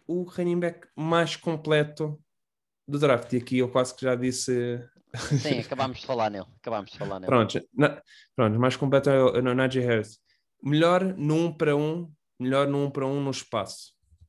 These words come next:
Speaker 2: O, o Michael Carter. O Michael Carter acho que é, acho que é muito bom neste, neste sentido e, e tu melhor do que eu então, ah, ah, ah,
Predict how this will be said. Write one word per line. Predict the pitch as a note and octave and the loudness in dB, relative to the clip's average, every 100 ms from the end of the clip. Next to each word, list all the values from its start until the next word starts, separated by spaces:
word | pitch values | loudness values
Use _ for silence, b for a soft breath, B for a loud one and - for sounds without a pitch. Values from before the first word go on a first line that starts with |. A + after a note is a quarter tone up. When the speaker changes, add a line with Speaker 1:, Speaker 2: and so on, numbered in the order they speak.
| - - - _ _ _ - | -20 -20 -20 _ _ _ -10
Speaker 2:
O, | D3 C#3+ C#3+ - | -6 -4 -6 -8
o | C#3 | -8
Michael | C3+ C#3 C#3 - B2 | -4 0 0 -2 -6
Carter. | - A#2 G#2 - - _ _ - | -2 -2 -2 -8 -16 _ _ -12
O | |
Michael | A#2+ A#2 A#2 | -8 -6 -4
Carter | A#2+ A#2 A2+ | -2 -2 -2
acho | A2 - | -2 -4
que | - | -6
é, | G#2+ G#2 G#2 G2+ G#2 _ _ _ _ _ | -6 -4 -6 -8 -10 _ _ _ _ _
acho | A2 - | -10 -4
que | C#3 | -4
é | |
muito | C3 D3 C#3 A#2 | -2 -6 -6 -8
bom | B2+ | -6
neste, | B2+ B2 - | -6 -8 -12
neste | B2+ B2 - | -10 -10 -10
sentido | B2+ B2 D3+ - - | -14 -10 -10 -10 -10
e, | B2+ B2+ B2+ A#2 G#2+ | -8 -6 -6 -6 -10
e | G2+ - | -14 -12
tu | B2 | -10
melhor | B2 B2 C#3+ C#3 | -8 -4 -2 0
do | B2 | -2
que | - C3+ | -6 -6
eu | |
então, | B2+ - B2+ - b b - | -4 -2 -4 -6 b b -2
ah, | B2 B2 B2+ C3+ A#2 | 0 0 0 -2 -4
ah, | A2 - | -8 -6
ah, | A2+ | -6